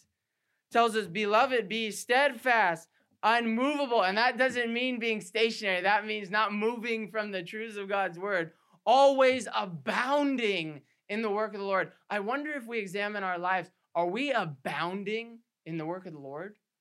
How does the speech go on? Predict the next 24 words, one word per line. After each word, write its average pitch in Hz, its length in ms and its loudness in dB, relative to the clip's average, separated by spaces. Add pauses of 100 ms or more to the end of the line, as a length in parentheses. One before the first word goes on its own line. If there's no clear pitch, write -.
(580)
I-, 214 180 -4
is 208 180 -4
there 254 280 4
movement? 247 840 -4 (200)
Is 208 180 -4
there 240 380 2
onward, 226 680 2
upward, 220 540 2
forward 247 600 -2 (680)
in 170 120 -6
our 180 200 2
lives? 220 540 -6 (400)
This 208 180 0
mission, 220 380 0
it 160 100 -2
wasn't 196 380 0
for 190 140 -4
the 175 120 -2
individual. 202 800 -2 (440)
It 165 160 0
wasn't 196 540 2
for 202 240 4
the 190 160 2
immobile. 180 680 -2